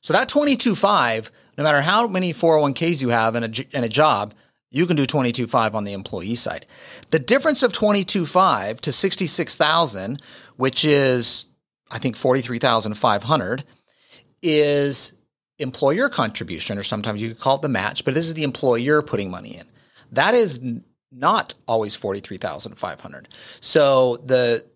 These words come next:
so that company, you could be doing forty-three thousand five hundred, and you could possibly be doing up to another sixty-six thousand in another four oh one K plan that's all employer contributions, but you need to have legit earnings and a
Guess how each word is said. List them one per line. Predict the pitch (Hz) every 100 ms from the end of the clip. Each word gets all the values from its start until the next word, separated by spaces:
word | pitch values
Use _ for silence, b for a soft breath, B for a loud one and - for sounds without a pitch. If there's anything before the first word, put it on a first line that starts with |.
| _
so | -
that | 107 - 127 143
company, | - 156 160 156
you | 147
could | 143
be |
doing | 143 139
forty-three | 131 135 131 - 131
thousand | 139 127 131
five | 120 127 120
hundred, | 113 127 151
and | 127
you | 131
could | 143 120
possibly | - 143 214 - 135 127
be | 123
doing | 120 120 117 117 B B B B
up | 135 -
to | 143
another | 127 104
sixty-six | 101 - - 170 - 127 -
thousand | 113 110 113 113
in |
another | 110 139 196
four | - 117
oh | 107
one | 107
K | 107 101
plan | - 104
that's | 104 - -
all | 175 233
employer | 156 - 98 95
contributions, | - 104 - 101 92 - 101 - B B -
but |
you | 160
need | 214 190
to |
have | 180 151
legit | 135 117 123 -
earnings | 151 147 147 139 139 135 131
and | 107
a | 101